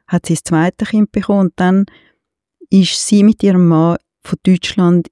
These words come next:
in die Schweiz ausgewandert und dort ist sie halt wie einfach ganz allein gewesen. Also sie hat keine Unterstützung gehabt von irgendwelchen Grosseltern und, ähm, darum ist es schwer gewesen, dass sie neben dem Kind noch hat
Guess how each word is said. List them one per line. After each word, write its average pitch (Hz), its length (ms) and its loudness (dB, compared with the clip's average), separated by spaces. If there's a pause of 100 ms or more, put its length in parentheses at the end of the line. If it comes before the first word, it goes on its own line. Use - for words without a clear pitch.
in 165 160 -2
die - 60 -8
Schweiz - 520 -4 (360)
ausgewandert 220 760 0 (640)
und 202 280 0
dort 185 200 0
ist 202 120 -2
sie 196 80 2
halt 175 200 -2
wie 175 100 2
einfach - 260 -2
ganz 170 340 -2
allein 170 340 0
gewesen. - 280 -4
Also 151 180 -2
sie 175 140 0
hat 185 100 -2
keine 180 260 0
Unterstützung 175 720 -2
gehabt 196 240 -2
von 175 80 -2
irgendwelchen 170 520 0
Grosseltern 214 920 -2 (480)
und, 185 440 2
ähm, 165 500 2
darum 170 200 2
ist 175 100 0
es - 60 -8
schwer 165 260 0
gewesen, 170 260 -4
dass 160 200 -4
sie 165 160 -2
neben 156 340 -2
dem 170 80 -4
Kind 165 300 -2
noch 170 140 0
hat 156 100 -6